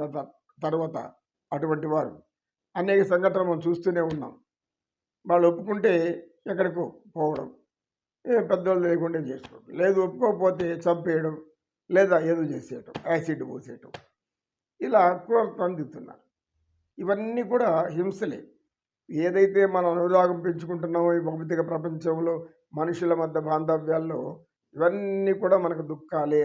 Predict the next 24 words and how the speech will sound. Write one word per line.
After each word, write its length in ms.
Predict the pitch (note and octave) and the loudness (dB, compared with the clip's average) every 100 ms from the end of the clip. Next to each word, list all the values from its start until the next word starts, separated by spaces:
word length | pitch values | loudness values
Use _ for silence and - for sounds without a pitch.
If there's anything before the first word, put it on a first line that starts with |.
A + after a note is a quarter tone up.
| C#3+ | 0
రాగము 320 | C#3+ C#3 D3 D3+ | -4 -4 -6 -8
అంటారు 260 | C#3+ F#3+ E3 | -8 -8 -8
పతంజలి 380 | D#3+ F3 E3+ E3 | -4 -2 -2 -4
మహర్షి 280 | D3 C#3+ - B2 | -6 -10 -14 -16
గారు. 160 | - _ _ _ _ _ _ _ _ _ _ _ _ _ _ _ _ _ _ _ _ _ _ _ D4+ - _ _ _ _ _ - | -16 _ _ _ _ _ _ _ _ _ _ _ _ _ _ _ _ _ _ _ _ _ _ _ -18 -18 _ _ _ _ _ -12
మన 160 | D3 C3 B2 | -10 -8 0
వివేకానంద 500 | G3 G#3+ G#3+ G#3 F#3 | 2 4 4 2 0
స్వామి 220 | F#3 F3 F3 | 0 0 0
కూడా 120 | G#3+ E3 | 0 0
అది 100 | E3+ E3+ | -2 -4
చెప్తారు 320 | E3 E3 C3+ | -4 -4 -4
ఆయన. 120 | C3 _ _ | -8 _ _
పతంజలి 380 | C3+ D3+ E3+ F3 F3 | -10 -4 -2 0 0
మహర్షి, 260 | E3+ E3 F#3 F3 F3 - _ _ _ - | -2 -2 -2 -4 -8 -18 _ _ _ -14
పతంజలి 480 | A#2 D3+ F3 F3+ F3 | -8 -4 -2 0 0
మహర్షి 340 | F3+ E3+ F3 E3+ - _ _ - | -2 0 0 0 -4 _ _ -6
సూత్రాలకు 540 | E3+ E3+ F#3 F3+ F#3 A3 | -6 0 4 4 2 4
వ్యాఖ్యానం 460 | E3+ E3+ G3 F#3+ F3+ | 2 4 4 4 2
చేసిన 260 | F3+ F3 F3 E3 | -2 -4 -6 -4
తెలుగులో 220 | F3+ G3 E3+ | -4 -2 0
వివేకానంద 380 | A3+ B3 G#3+ F3+ F#3 | 0 -2 -4 -4 -4
స్వామి 260 | D#3+ A2+ - - _ _ D#3+ | -4 -6 -12 -18 _ _ -6
ఆయన 140 | D#3+ D#3 C#3+ | -2 -2 -2
వ్యాఖ్యానం 380 | D#3 D#3 F3+ | -2 -2 -4